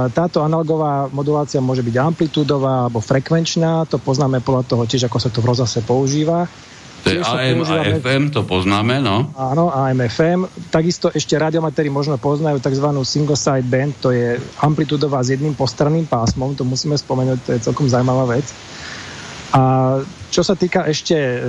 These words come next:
Speaker 1: ďalších, e, možností, je tam ešte fázová modulácia a ešte aj impulzová štyrková modulácia. Ale nemusíme to do detailu preberať, ono sa to používa v niektorých aplikáciách, e, dnes. E, možno, že to není až tak zaujímavé, ale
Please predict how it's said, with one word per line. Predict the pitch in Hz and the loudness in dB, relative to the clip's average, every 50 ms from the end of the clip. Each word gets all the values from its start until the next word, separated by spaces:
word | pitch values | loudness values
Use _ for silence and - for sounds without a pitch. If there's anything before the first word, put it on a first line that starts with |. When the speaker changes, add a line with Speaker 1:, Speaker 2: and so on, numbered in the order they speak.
| 123 123 | -2 0
Speaker 1:
ďalších, | 117 143 156 175 170 - - 185 151 160 | 2 2 0 0 0 0 -2 -2 0 0
e, | 151 143 139 | 0 0 0
možností, | 151 160 160 175 170 - - - 151 143 | 0 0 0 0 -2 -2 -2 -2 -2 0
je | - | 2
tam | 156 147 147 | 0 0 0
ešte | 139 - - 139 117 | -4 -2 -2 -4 0
fázová | - 139 117 120 123 139 160 151 151 156 | 0 0 0 2 2 2 0 0 0 0
modulácia | 165 170 160 165 170 170 165 - - 185 185 185 190 202 208 - - - - - - - | -2 -2 0 0 0 0 -2 -2 -2 -2 0 0 0 -2 -2 -6 -10 -20 -20 -20 -10 -4
a | - 135 135 - - | -2 0 0 2 0
ešte | 165 160 - - - 160 | -2 -2 0 0 0 0
aj | 151 143 139 139 135 - - - - - - | 0 0 -2 -2 -4 -8 -14 -20 -12 -2 -2
impulzová | 160 165 - - 165 151 160 156 156 | -2 -2 0 0 0 2 2 0 0
štyrková | 139 - - 160 147 - - 156 | -2 0 -2 -2 0 0 0 0
modulácia. | 131 123 127 127 131 131 120 120 113 - 135 123 | 0 0 -2 -2 0 0 -2 -2 -2 -2 -2 0
Ale | 123 151 180 180 170 - | 2 0 0 0 0 0
nemusíme | 190 233 226 185 - 190 175 156 | 0 0 0 0 0 -2 -2 -2
to | - 143 | 0 0
do | 139 170 160 | 0 0 0
detailu | 170 - 170 151 139 123 | 0 0 0 -2 -2 -2
preberať, | 113 139 143 139 156 151 151 147 | 0 0 0 2 2 0 0 0
ono | 147 160 170 | 0 -2 -2
sa | 160 185 | -2 -2
to | 151 - 123 | -4 -4 -2
používa | - 151 160 170 170 143 131 135 131 131 131 | 0 0 0 2 0 0 0 0 0 0 0
v | 123 131 135 139 | 0 0 -2 -2
niektorých | 131 - 156 135 127 123 | 0 0 0 2 2 0
aplikáciách, | 123 117 143 135 120 - 139 131 - - 147 135 135 135 113 - | 0 0 0 -2 0 0 0 0 2 0 0 2 2 -2 -4 -4
e, | - 135 127 123 120 117 | -2 0 0 2 2 2
dnes. | 117 123 131 156 170 - - | 2 2 2 2 0 -2 -6
E, | - - - - - - - - - - - - 127 127 123 123 127 123 127 123 127 135 139 139 | -10 -14 -18 -18 -18 -16 -16 -16 -18 -14 0 2 2 4 4 4 2 2 2 0 -2 -4 -4 -2
možno, | 127 127 135 131 147 139 | 0 2 2 2 2 0
že | 143 127 | 0 0
to | 127 | 0
není | 123 143 151 147 139 | 2 2 2 2 0
až | 131 - | 0 0
tak | - 143 127 | 0 0 2
zaujímavé, | 127 131 131 139 143 143 139 135 135 135 | 2 2 2 0 0 0 0 0 0 0
ale | 127 131 135 | 0 0 0